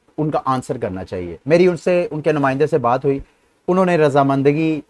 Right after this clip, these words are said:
का इजहार किया कि चलें जी ठीक है, आपकी कम्युनिटी मेंबर्स अगर हमसे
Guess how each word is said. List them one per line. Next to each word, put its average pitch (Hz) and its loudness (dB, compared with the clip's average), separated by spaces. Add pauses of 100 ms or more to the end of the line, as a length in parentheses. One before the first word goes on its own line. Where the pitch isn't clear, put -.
(520)
का 147 4
इजहार 139 2
किया 143 0
कि 135 0
चलें 135 -2
जी 131 -4
ठीक 143 -4
है, 139 0
आपकी 131 -2
कम्युनिटी 131 -4
मेंबर्स 123 -4
अगर 123 -2
हमसे 123 -4